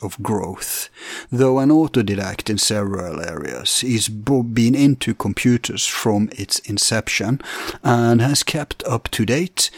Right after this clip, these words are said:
currently even teaching himself quantum computing. He's worked for Microsoft, G E C, Marconi,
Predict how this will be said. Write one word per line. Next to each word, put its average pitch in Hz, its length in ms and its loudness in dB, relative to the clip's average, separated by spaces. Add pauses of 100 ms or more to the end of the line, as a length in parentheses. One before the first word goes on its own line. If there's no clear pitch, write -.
(240)
currently 143 600 6
even 123 460 6
teaching 117 380 2
himself 104 680 0
quantum 117 560 2
computing. 131 640 0 (640)
He's 107 260 -2
worked 104 380 0
for 101 160 -6
Microsoft, 107 1000 -2 (600)
G 107 280 2
E 101 260 -4
C, 117 560 2
Marconi, 120 1040 2